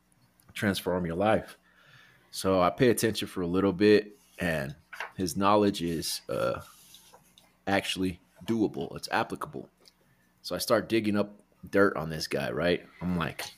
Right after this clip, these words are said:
"Yeah, let's see, let's see who this guy is. He calls himself a preacher. I'm sure I could find you something. You got some sort of lady somewhere. He's got some sort of extra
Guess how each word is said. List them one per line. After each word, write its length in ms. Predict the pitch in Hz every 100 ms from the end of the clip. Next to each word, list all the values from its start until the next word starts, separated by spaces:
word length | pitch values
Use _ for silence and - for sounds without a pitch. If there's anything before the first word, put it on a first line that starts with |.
| -
"Yeah, 300 | 92 87 87 95
let's 140 | 101
see, 180 | - 104 98 -
let's 140 | 110
see 140 | - 113
who 180 | 107
this 200 | 95 98
guy 200 | - 85
is. 260 | 87 85 80
He 80 | -
calls 220 | 110 98
himself 320 | 98 - 98
a 60 | 78
preacher. 420 | - 98 - 90
I'm 100 | 85
sure 180 | - 95
I 40 |
could 140 | - -
find 260 | 90 87
you 60 | 85
something. 440 | - 90 85 82 - _ - - - -
You 60 |
got 180 | 98 92
some 180 | - 95
sort 240 | - 82
of 80 | 76
lady 280 | 82 87 87
somewhere. 440 | - 87 85 85
He's 140 | 90 95
got 160 | 85 -
some 160 | 90
sort 240 | - 85 82
of 60 | -
extra 260 | - -